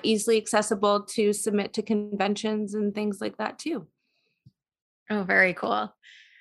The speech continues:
Speaker 2: And another feature is building your recovery capital and looking at goals that you wanna set for yourself.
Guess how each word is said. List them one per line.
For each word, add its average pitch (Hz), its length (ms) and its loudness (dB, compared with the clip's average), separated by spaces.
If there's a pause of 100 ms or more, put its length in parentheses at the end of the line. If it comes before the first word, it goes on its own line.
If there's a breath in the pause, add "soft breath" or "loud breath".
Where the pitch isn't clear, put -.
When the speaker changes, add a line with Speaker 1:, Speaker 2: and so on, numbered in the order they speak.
(140 soft breath)
Speaker 2:
And 220 200 6
another 247 400 8
feature 233 560 6
is 202 380 6
building 202 280 4
your 196 120 4
recovery 190 340 0
capital 185 440 4
and 185 140 0
looking 190 300 2
at - 160 2
goals 185 300 2
that - 120 -2
you 190 60 -2
wanna 190 180 2
set - 240 0
for 208 80 2
yourself. 226 480 4